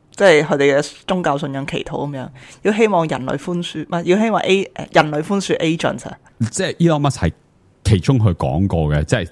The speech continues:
Speaker 2: 呃，seek truth 啦，即係攞真確性啦。但係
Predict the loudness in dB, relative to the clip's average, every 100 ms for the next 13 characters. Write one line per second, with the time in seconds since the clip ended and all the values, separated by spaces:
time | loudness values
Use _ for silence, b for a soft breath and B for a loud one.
0 | -6 -4 -4 -4 -6 -4 2 2 4 2
1 | 2 0 0 0 0 -2 0 -2 0 -2
2 | 0 -2 -2 -2 -2 -2 -4 -4 -6